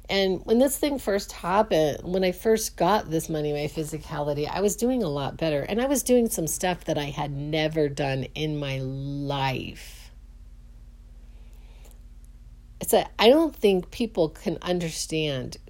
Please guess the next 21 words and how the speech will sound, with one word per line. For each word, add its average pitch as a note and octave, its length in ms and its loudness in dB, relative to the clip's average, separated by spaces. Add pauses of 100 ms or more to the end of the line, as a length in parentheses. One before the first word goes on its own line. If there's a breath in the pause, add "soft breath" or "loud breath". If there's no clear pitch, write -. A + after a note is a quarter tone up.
(120)
who F#3+ 80 -4
do F3 320 0
not D3 600 -2 (1040)
live D#3 800 4 (1500)
the F#3 120 4
way E3 460 8
that D#3+ 240 2
I D#3 180 4
was D3 200 2
having D3 420 0
to D3+ 160 -4
live, C#3 420 2 (460)
or D#3+ 400 6 (340)
I D#3+ 80 4
believed E3 460 6
I D3 80 4
was C3+ 160 0
having C3+ 320 0
to - 160 -8
live. C3 360 0 (1200 soft breath)
Um, D3 540 2